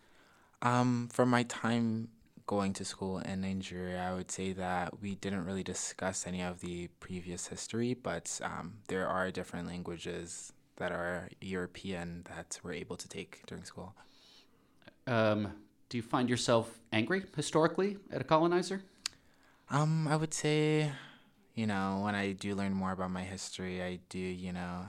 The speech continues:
Speaker 1: I am angry, but there's nothing I can do now, and, you know, we've definitely grown as a country, aside from the government, of course, <laughs> the Nigerian government, but, you know, that's an entirely different story.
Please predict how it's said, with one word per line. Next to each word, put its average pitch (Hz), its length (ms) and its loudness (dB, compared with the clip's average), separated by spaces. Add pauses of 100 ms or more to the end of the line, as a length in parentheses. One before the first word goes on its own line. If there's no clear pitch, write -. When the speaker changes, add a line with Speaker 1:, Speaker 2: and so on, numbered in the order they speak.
Speaker 1:
I 202 160 -2
am 196 360 0
angry, 190 640 -2 (320)
but 101 220 2 (100)
there's 107 220 0
nothing 101 280 -2
I 98 120 0
can 95 340 -2
do 92 180 -4
now, 92 360 -2
and, 90 120 -4
you 87 120 -6
know, 85 180 -8
we've 87 320 -8 (140)
definitely 92 320 -4
grown 90 360 -4
as 87 240 -4
a 87 60 -8
country, 170 600 -8 (640)
aside - 220 -6
from 92 140 -4
the 87 80 -4
government, 87 320 -6
of 85 120 -14
course, 87 300 -6 (120)
<laughs> - 140 -2
the 104 140 0
Nigerian 95 440 -2
government, 170 440 -4
but, 170 260 -4
you - 80 -8
know, - 120 -6
that's 175 220 -10
an - 120 -6
entirely 85 600 -8
different 87 360 -10 (300)
story. 92 500 -10